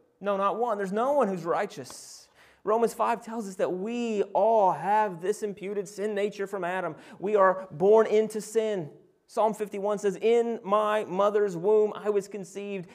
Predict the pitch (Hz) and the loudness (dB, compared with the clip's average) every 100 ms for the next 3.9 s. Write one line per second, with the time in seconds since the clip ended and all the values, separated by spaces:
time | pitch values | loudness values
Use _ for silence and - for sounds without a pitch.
0 | - 202 208 202 202 202 175 - - - | -2 0 0 -2 -2 -2 -4 -8 -20 -8
1 | 226 202 196 196 175 165 214 - 220 196 | -2 0 0 -2 -2 -2 -2 -2 -4 -2
2 | 208 170 202 190 208 165 175 147 175 165 | -4 -4 -4 -4 -4 -4 -2 2 2 2
3 | 147 - - - 156 214 220 226 | -4 -14 -20 -12 -8 -6 -6 -6